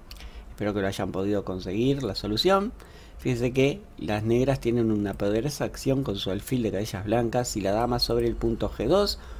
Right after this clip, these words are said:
Parece que las blancas, si retiran la dama, estarían recibiendo mate. Y tratar de desviar con algún jaque, sencillamente la dama negra estaría tomando ese,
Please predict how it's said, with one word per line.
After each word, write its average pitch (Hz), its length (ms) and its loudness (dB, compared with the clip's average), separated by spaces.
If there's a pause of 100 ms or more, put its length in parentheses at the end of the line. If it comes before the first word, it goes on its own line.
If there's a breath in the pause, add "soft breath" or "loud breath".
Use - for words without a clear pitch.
(260 loud breath)
Parece 110 320 -2
que 110 60 4
las 104 120 2
blancas, 113 340 0
si 101 100 -6
retiran 113 420 0
la 107 80 2
dama, 123 160 2
estarían 107 480 0
recibiendo 107 460 0
mate. 180 380 4 (440 loud breath)
Y 202 160 4
tratar 170 380 6
de 156 100 8
desviar 147 600 8 (520)
con 139 160 6
algún 135 300 8
jaque, 147 480 4
sencillamente 123 560 2
la 120 80 8
dama 113 220 4
negra 113 240 4
estaría 104 360 -2
tomando 101 480 -2
ese, 98 300 -6